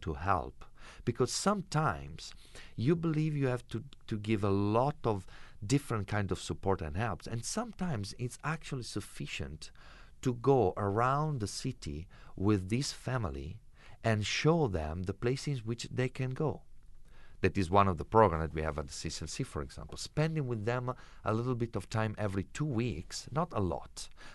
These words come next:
but a little bit of time every two weeks to check in how they are doing. How are you doing? How's your daughter? How's school? Collaborating with the educational system is crucial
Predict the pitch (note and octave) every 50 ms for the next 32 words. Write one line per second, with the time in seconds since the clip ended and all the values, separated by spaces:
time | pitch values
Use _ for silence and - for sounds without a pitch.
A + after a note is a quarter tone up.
0 | - - G2+ G2+ - - A2 A#2 C#3+ F#3 G3+ F#3 D3 C#3 - A#2 G#2 - - G#2+
1 | G2+ G2+ F#2+ E2+ F2 D#2 - - G2 A#2+ C3 - - - - A2+ - - - D#3+
2 | D3+ - - - - - - - - - - - - - - - - C#3+ C#3+ D3
3 | - - C3 C3 C3 C3 C3+ C3+ C3+ C#3 C3 C3 C3+ E3 - G#2 - - - -
4 | - - - - E2+ D#2+ D#2+ D#2+ D#2+ D#2 E2+ A2 A#2+ A#2+ A#2+ A#2 A#2 A#2 A2 -
5 | - - D#2 D#2+ D#2+ D#2 D#2+ D#2 D#2 E2+ G2+ G#2 - - F#2 F#2 F2 E2 - -
6 | - - - C3+ - - - - - - - - - - - - - - - -
7 | - - - - C#3 C3 C#3 D3 D3 C#3 C3 B2 A#2+ - A#2 G#2+ A2 G#2 F#2+ G2+
8 | F#2 F#2 E2+ - B2+ B2 A2+ - - D#2 D2+ - - F2+ D2+ - E2+ E2 E2+ F2
9 | - - - - A#2+ A#2 A2 - - B1 - -